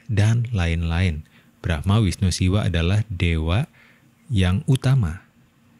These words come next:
Pendirinya tidak tercatat, unknown, atau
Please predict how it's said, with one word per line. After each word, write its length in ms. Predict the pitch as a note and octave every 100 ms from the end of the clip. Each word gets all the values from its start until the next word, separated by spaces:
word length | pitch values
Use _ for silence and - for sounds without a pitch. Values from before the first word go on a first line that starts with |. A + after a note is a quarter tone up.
| _
Pendirinya 720 | F#2+ F2+ F2+ F2+ G2 B2+ - - -
tidak 320 | E2+ C#2+ - -
tercatat, 480 | E2+ E2+ E2 C#3+ - _ _ -
unknown, 400 | G#2 F#2+ F#2 C#3+ D#3 - _ _ _ _
atau 560 | F#2 - F2 E2+ F2+